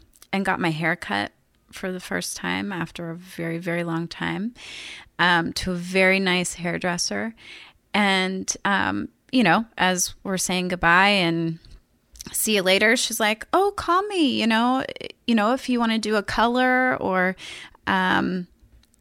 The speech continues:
you know, wh-, whatever else you're, you're looking for." And maybe I'm just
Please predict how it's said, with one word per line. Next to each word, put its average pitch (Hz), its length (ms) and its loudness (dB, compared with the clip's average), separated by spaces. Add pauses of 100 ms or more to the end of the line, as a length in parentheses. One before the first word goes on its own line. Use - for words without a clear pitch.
(140)
you 190 160 -2
know, 175 360 0 (100)
wh-, 214 260 -4
whatever 208 320 0
else 202 320 6
you're, 180 340 0 (300)
you're 196 160 -4
looking 202 340 -2
for." - 440 -4 (800)
And 226 340 4 (2250)
maybe 294 440 4 (180)
I'm 262 300 4
just - 440 -2